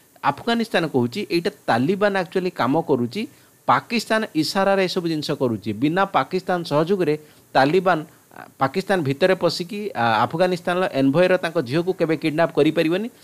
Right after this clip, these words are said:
ଯଦି କଲା ଏତେ ଟର୍ଚର କରିପାରିବନି। ତା ପ୍ରତିବଦଳରେ ପାକିସ୍ତାନ ଏଇ ଜିନିଷ କହୁଛି, ବିଲକୁଲ ସେଇ ଜିନିଷ ନୁହଁ। ବରଂ ଆଫଗାନିସ୍ତାନ ତାଙ୍କ ସୈନିକମାନଙ୍କୁ ଲଗେଇକି ବିଭିନ୍ନ ପ୍ରକାର କଥାରେ ପାକିସ୍ତାନକୁ ଆଟାକ୍ କରୁଛି ଆଫଗାନିସ୍ତାନ।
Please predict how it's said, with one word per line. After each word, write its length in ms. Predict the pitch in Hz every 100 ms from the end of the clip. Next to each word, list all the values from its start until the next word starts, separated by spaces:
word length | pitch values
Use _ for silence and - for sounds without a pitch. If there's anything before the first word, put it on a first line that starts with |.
| -
ଯଦି 220 | 143 151
କଲା 260 | 185 190 196
ଏତେ 180 | 156 175
ଟର୍ଚର 380 | - 143 - 147
କରିପାରିବନି। 560 | 131 113 101 87 85 85 - _ _ -
ତା 160 | 165 202
ପ୍ରତିବଦଳରେ 640 | - 147 202 202 202 190
ପାକିସ୍ତାନ 580 | 175 - 185 226 - 220
ଏଇ 80 | 202
ଜିନିଷ 240 | 185 175
କହୁଛି, 420 | 170 143 120 202 277 _ -
ବିଲକୁଲ 400 | 110 143 139 202
ସେଇ 180 | 202 180
ଜିନିଷ 240 | 175 180
ନୁହଁ। 320 | 180 127 135 190 - - _ -
ବରଂ 380 | 127 160 214 240
ଆଫଗାନିସ୍ତାନ 720 | 117 123 131 202 220 - 180
ତାଙ୍କ 360 | 120 131 135 202
ସୈନିକମାନଙ୍କୁ 800 | - 123 139 175 190 185 190 185
ଲଗେଇକି 580 | 143 123 180 214 180 202 - _
ବିଭିନ୍ନ 320 | 117 135 180 196
ପ୍ରକାର 320 | 190 190 185
କଥାରେ 500 | - 139 202 175 170 - - _
ପାକିସ୍ତାନକୁ 600 | 131 - 208 - 202 196
ଆଟାକ୍ 320 | 147 175 170
କରୁଛି 260 | 170 156 180
ଆଫଗାନିସ୍ତାନ। 580 | 127 117 101 95 95